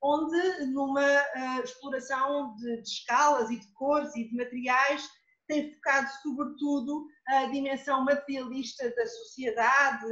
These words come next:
e alguma crítica ao consumo em excesso, eh, ao consumo exagerado. É realmente, eh, sobretudo, esses traços que acabam por, eh, alicerçar,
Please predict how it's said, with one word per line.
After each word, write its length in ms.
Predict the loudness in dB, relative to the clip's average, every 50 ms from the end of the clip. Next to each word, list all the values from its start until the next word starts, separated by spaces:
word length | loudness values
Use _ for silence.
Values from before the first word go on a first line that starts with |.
| 0 0 0
e 400 | -2 -6 -6 -4 -4 -4 0 0
alguma 320 | 2 2 2 0 -2 -4
crítica 580 | -4 -6 -8 -8 -8 -8 -8 -14 -16 _ -6 -4 -4 0 2
ao 260 | 4 4 4 2 -2
consumo 680 | -6 -6 -6 -6 -8 -10 -6 -4 -2 0 0 0 0 0
em 120 | 0 -2
excesso, 460 | -2 -2 -2 0 0 0 0 -2 -4 -12 -18 -20 _ _ _ _ _ _ _ 0
eh, 40 | 2
ao 220 | 2 2 2 0 -2
consumo 300 | -4 -6 -4 -4 -4 -4
exagerado. 720 | -4 -4 -4 -6 -6 -4 -2 2 4 4 4 4 2 0 -6 -12 -20 _ _ -8
É 100 | -6 -4
realmente, 500 | -2 0 0 0 0 0 -2 -4 -4 -6 -8 -10
eh, 400 | -8 -8 -6 -6 -6 -6 -8 -8
sobretudo, 800 | -12 -16 -14 -12 -10 -10 -10 -8 -6 -6 -4 -4 -6 -8 -8 -8
esses 380 | -6 -6 -6 -8 -8 -12 -10 -4
traços 580 | 2 4 4 4 4 2 -4 -8 -10 -12 -12 -8
que 180 | -6 -4 -4 -4 -4 -6
acabam 480 | -6 -6 -4 0 0 0 0 0 -6 -8
por, 180 | -8 -8 -8 -8
eh, 280 | -8 -6 -4 -4 -2 -2
alicerçar, 760 | -4 -4 -6 -8 -10 -14 -10 -4 0 4 4 4 4 2 -2